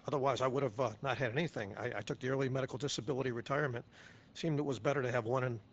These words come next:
a bird in the hand rather than two in the bush. I would have had to go in front of a medical board, and I would have lost.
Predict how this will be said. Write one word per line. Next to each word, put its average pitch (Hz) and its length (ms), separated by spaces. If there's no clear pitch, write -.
a 110 40
bird 139 240
in 139 80
the 127 80
hand 135 320
rather 131 220
than 120 180
two 147 180
in 139 60
the 117 80
bush. 131 300
I - 20
would 120 80
have 135 80
had 131 80
to - 60
go 131 100
in 120 60
front 131 200
of 117 80
a 120 40
medical 135 260
board, 123 300
and 110 180
I 110 80
would 120 120
have 113 120
lost. 107 320